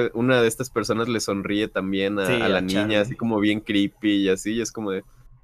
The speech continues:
Speaker 1: "Hmm, ¿qué, qué está pasando aquí? Esto está
Speaker 2: Sí.
Speaker 1: raro". Pero,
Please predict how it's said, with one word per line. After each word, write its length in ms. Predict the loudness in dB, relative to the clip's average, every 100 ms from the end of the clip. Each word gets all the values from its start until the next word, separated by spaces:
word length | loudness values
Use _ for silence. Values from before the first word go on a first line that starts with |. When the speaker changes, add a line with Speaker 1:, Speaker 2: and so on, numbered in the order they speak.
| -18
Speaker 1:
"Hmm, 400 | -12 -8 -6 -6
¿qué, 300 | 0 0 2
qué 80 | -2
está 160 | -6 -6
pasando 420 | -4 0 2 2
aquí? 300 | 0 -2 -2
Esto 220 | -2 -4 -4
está 200 | -2 2
Speaker 2:
Sí. 40 |
Speaker 1:
raro". 320 | 2 2 -2 -8 -20 -20 -20 _ _ _ 2
Pero, 1080 | 6 8 6 4 4 4 4 2 0 -2